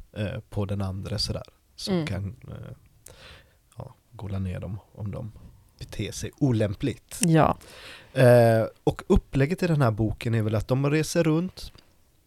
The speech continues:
Speaker 1: på olika platser, eh, och det de gör i boken varvas med historia om både Nord- och Sydkorea, vilket är superintressant.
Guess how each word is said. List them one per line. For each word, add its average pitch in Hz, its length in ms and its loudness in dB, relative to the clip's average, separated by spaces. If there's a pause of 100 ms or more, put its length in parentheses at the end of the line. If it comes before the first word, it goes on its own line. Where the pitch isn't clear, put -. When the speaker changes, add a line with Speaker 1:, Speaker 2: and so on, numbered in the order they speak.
(580)
Speaker 1:
på 131 160 0
olika 131 260 2
platser, 147 600 0 (440)
eh, 113 480 -2 (340)
och - 420 -8 (840)
det 147 260 6
de 131 220 4
gör 165 720 4
i 123 240 2
boken 113 840 -4 (480)
varvas 123 800 2
med 143 600 -4 (540)
historia 110 760 -2
om 143 520 -2 (260)
både 104 600 -2
Nord- 127 340 -2
och - 180 -6
Sydkorea, 117 720 -4 (300)
vilket 120 320 -2
är 107 140 -2
superintressant. 113 1200 -6